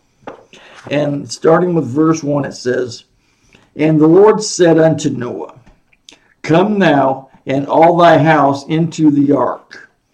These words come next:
for thee have I seen righteous before me in this generation."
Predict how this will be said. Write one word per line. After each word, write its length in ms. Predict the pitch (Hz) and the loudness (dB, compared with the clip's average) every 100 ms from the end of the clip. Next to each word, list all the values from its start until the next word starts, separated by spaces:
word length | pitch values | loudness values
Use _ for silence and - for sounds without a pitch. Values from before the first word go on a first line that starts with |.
| _ _ _ _ | _ _ _ _
for 380 | - 151 175 156 | -4 2 4 4
thee 400 | 143 190 202 170 | 2 0 0 2
have 220 | 160 143 | 2 2
I 160 | 143 139 | 0 -2
seen 400 | - 156 151 139 | -4 -2 -2 0
righteous 720 | 143 156 170 160 139 135 - | 0 2 0 -4 -10 -10 -6
before 600 | 135 120 165 185 175 143 | -6 -6 -4 0 0 -2
me 380 | 127 120 123 - _ _ _ - | -6 -8 -10 -14 _ _ _ -2
in 280 | 139 139 131 | 0 2 2
this 240 | 160 156 | 0 0
generation." 1000 | - 139 147 147 147 156 156 - - | -8 -6 -4 -4 -4 -4 -6 -12 -20